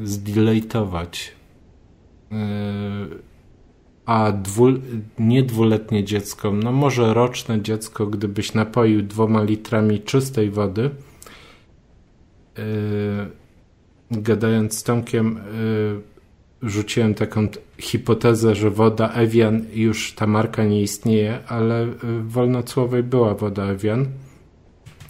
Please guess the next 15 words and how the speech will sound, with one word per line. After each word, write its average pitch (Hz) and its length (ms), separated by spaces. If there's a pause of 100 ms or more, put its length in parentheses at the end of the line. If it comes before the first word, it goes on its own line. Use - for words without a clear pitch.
(520)
I 113 80
gdybyś 117 480
nawet 120 360
taką 131 240
najdroższą 131 920
wodą, 110 420
albo 104 280
Fidżi, 117 480
albo 101 300
WOS, 113 580 (1900)
napoił 117 680
d-, 110 180 (460)
dwoma 117 540
litrami 120 600
wody 110 640